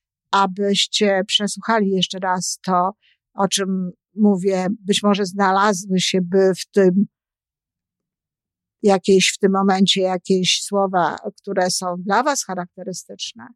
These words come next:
Zastanówcie się nad tym, czy chcecie budować na tym swoją tożsamość. Czy chcecie również, żeby inni ludzie budowali na tym swoją tożsamość. Zachęcam serdecznie do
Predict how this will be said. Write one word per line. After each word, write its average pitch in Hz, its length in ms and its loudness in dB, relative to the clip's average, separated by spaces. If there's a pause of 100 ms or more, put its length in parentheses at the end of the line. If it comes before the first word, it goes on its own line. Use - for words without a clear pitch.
(400)
Zastanówcie 226 720 -2
się 277 160 -6
nad 185 180 -2 (120)
tym, 175 180 -8
czy 196 100 -8
chcecie 226 320 0
budować 220 680 -2
na 196 120 -12 (100)
tym 190 120 -14
swoją 185 360 -8
tożsamość. 190 800 -12 (440)
Czy 220 120 -6
chcecie 277 320 0
również, 254 400 -2
żeby 214 240 0 (100)
inni 285 300 2
ludzie 190 460 0 (520)
budowali 208 580 2
na 185 200 0
tym 190 300 -8
swoją 180 640 -6
tożsamość. - 760 -12 (2000)
Zachęcam 233 840 0
serdecznie 208 920 -2 (120)
do 190 320 -4